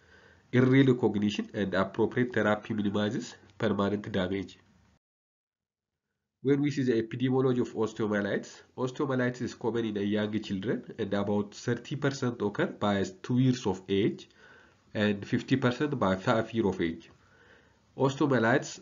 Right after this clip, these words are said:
is relatively more common in boys than in girls, and usually by a factor of two to one. The majority of cases of osteomyelitis are of hematogenous origin. Minor closed trauma is a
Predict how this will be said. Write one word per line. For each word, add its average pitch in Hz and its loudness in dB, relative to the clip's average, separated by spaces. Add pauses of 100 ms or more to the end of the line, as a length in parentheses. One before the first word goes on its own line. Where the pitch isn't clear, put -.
is 104 -2
relatively 110 0
more 117 2
common 123 -2
in 107 -2
boys 101 2
than 90 -2
in 95 -8
girls, 98 0
and 95 -2
usually 107 2
by 104 2
a 95 0
factor 104 -2
of 95 -2
two - -6
to - -6
one. 80 -2 (800)
The 110 -2
majority 139 4
of 113 0
cases 123 4
of 104 -2
osteomyelitis 107 0
are 98 -2
of - -6
hematogenous 107 -2
origin. 92 -2 (600)
Minor 131 2
closed 117 0
trauma 110 4
is 101 0
a 101 0